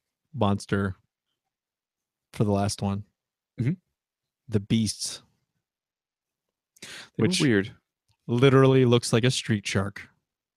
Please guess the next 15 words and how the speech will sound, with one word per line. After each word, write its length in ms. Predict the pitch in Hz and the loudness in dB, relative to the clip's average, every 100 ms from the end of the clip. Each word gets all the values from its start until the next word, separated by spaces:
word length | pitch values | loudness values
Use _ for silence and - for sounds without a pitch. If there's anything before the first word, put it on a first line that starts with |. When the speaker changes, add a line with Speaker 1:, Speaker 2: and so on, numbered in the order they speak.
| _ _ _ | _ _ _
Speaker 2:
I 40 | 107 | -10
remember. 500 | 120 123 - - - _ _ _ _ - - _ _ | -8 -10 -12 -16 -20 _ _ _ _ -20 -20 _ _
I'm 60 | - | -14
trying 280 | - 202 156 | -6 -2 2
to 280 | 95 101 - _ _ _ _ _ _ _ _ _ _ _ _ | 2 2 -4 _ _ _ _ _ _ _ _ _ _ _ _
find 360 | - - 123 123 | -18 0 2 4
out 100 | 107 | 4
what 120 | 107 | 4
they 100 | 98 | 4
actually 320 | 101 - 95 - | 2 0 -4 -4
called 580 | - 107 - 113 113 101 | -8 -6 2 2 2 0
them 220 | 104 101 | -4 -4
in 100 | 104 | -4
the 100 | 104 | -6
game. 420 | 107 58 60 82 | -4 -2 -2 -4